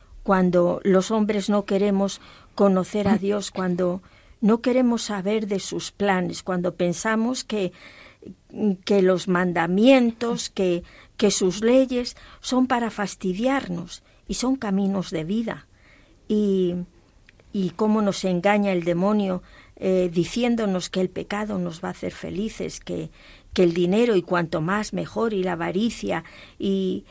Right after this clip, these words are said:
en todos los aspectos, que el pecado nos va a hacer felices. Qué engaño tan grande. Esta sociedad del tiempo de Jeremías vivía en el engaño, como vivimos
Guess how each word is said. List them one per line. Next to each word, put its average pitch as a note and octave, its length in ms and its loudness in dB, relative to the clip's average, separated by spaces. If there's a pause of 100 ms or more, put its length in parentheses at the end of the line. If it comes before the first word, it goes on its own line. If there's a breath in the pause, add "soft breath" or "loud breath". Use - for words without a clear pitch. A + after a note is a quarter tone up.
(140)
en F#3 140 0
todos C#4+ 320 2
los G3 220 -2
aspectos, D#3 720 -10
que - 100 -6
el F3 80 2
pecado G3 420 -6
nos E3 280 -8
va E3 60 -10
a - 20 -10
hacer E3 240 -10
felices. E3 640 -12 (380 loud breath)
Qué F#3+ 120 2
engaño G#3 520 2
tan F#3+ 260 -4
grande. E3+ 520 -2 (320 loud breath)
Esta G3+ 640 0
sociedad G3+ 640 2
del F3 200 0
tiempo F#3+ 360 0
de F3 140 2
Jeremías F#3+ 680 0 (320 loud breath)
vivía G#3+ 420 4
en G3 120 6
el F#3+ 160 6
engaño, F#3 680 4
como E3+ 300 0
vivimos G3 640 0